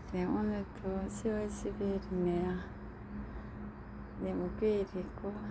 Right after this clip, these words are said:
좋은 날 하루 지내세요. 또 하나님께서 동행하시는 행복한 아침 지내세요. 감사합니다.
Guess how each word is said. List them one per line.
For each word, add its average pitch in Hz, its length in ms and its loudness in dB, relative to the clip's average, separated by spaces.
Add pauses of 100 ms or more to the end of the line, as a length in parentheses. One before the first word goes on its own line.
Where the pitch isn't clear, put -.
(400)
좋은 214 300 6
날 196 300 4
하루 190 300 0
지내세요. 180 960 2 (160)
또 202 80 -4 (1400)
하나님께서 196 1000 2 (120)
동행하시는 180 760 4
행복한 202 520 0
아침 180 360 0
지내세요. 175 880 0
감사합니다. 190 1040 0